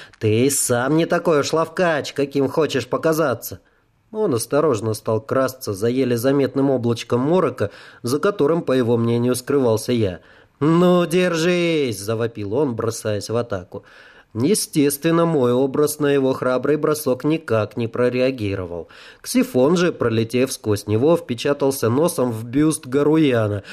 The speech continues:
«О!» — завыл он. Я уже сдерживаться не мог и расхохотался. Морок, естественно, рассеялся. Ксифон с откровенной ненавистью уставился на меня,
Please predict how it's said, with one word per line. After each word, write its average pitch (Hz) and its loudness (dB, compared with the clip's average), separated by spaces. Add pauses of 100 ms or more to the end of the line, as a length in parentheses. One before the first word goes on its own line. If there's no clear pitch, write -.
(220)
«О!» — 180 2
завыл 110 -2
он. 104 -2 (640)
Я 175 0
уже 123 2
сдерживаться 107 -2
не 127 2
мог 180 2
и 202 4
расхохотался. 120 -4 (400)
Морок, 214 2
естественно, 110 -4
рассеялся. 104 -4 (420)
Ксифон 107 -2
с - -8
откровенной 131 0
ненавистью 147 0
уставился 160 0
на 170 0
меня, 175 2